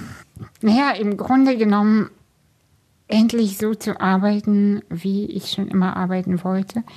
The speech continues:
Und zwar nicht nur, um zu arbeiten, sondern um zu leben, ein gutes Leben zu haben. Was bedeutet das? Das bedeutet auch, dass ich Zeit genug mit meiner Familie habe, dass ich,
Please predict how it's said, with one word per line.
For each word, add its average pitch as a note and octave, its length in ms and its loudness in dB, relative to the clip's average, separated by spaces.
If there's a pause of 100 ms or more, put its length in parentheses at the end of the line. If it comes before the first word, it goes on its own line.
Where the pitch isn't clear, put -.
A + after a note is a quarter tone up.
(380)
Und F#3 160 2
zwar F3 220 2
nicht G3+ 320 4
nur, G3 320 4
um F3+ 160 2
zu - 180 -6
arbeiten, F#3+ 500 0
sondern F#3+ 380 2
um G3 200 4
zu - 180 -4
leben, F#3 480 2 (400)
ein F#3 160 6
gutes G3 400 -2
Leben F#3+ 320 4
zu F3+ 200 -4
haben. F3+ 360 0 (360)
Was - 140 0
bedeutet G3 520 0
das? A#3 280 0 (280)
Das - 120 -12
bedeutet G3+ 600 2
auch, G3 300 4
dass - 220 -6
ich G3 160 -4
Zeit G3 400 0
genug G3 280 2
mit F#3+ 160 0
meiner F#3+ 240 0
Familie F#3+ 540 2
habe, F#3+ 360 -2 (420)
dass - 140 -6
ich, - 220 0